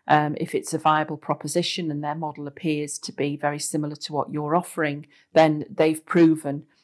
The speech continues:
that there is a, there is a market for that, and you need, for them, for that service or product,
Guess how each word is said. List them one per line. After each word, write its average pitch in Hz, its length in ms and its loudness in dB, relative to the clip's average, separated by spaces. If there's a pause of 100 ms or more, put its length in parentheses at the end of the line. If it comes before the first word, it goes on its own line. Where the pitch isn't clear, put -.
(120)
that - 160 6
there 147 140 0
is 156 220 -2
a, - 260 0
there 156 100 0
is 175 160 2
a 175 40 -4
market 139 500 -4
for - 80 -20
that, 143 240 -4
and 160 220 -4
you 170 100 -2
need, 160 340 -6
for 151 160 2
them, 143 400 0
for - 100 -20
that - 200 2
service 160 480 0
or 139 80 -2
product, - 480 0